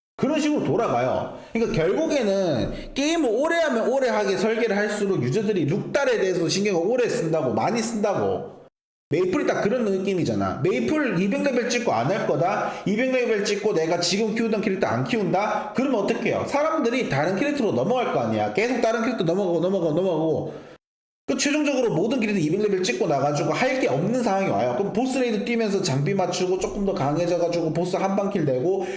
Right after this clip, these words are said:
그런 식으로만 돌아간다고 치면은 사람들이 여기에 돈을 안 쓰겠지. 왜? 그걸로 그냥 내가 보스만 잡고 끝인데 그렇게 하다가 "게임 재미없네?" 접고 나가는 거야.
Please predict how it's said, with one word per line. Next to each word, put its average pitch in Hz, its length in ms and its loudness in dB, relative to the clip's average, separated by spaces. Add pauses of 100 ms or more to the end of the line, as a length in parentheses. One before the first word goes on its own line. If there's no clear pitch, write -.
(140)
그런 277 260 0
식으로만 208 420 0
돌아간다고 185 600 0
치면은 185 460 0
사람들이 214 580 0
여기에 196 540 0
돈을 233 220 0
안 135 220 0
쓰겠지. 208 880 -2 (720)
왜? 170 420 0
그걸로 226 320 0
그냥 214 320 0
내가 170 260 2
보스만 185 440 0
잡고 165 280 -2
끝인데 165 840 -2
그렇게 240 280 0
하다가 214 580 0
"게임 294 180 0
재미없네?" 233 500 0
접고 190 240 -2
나가는 139 380 0
거야. 92 560 -4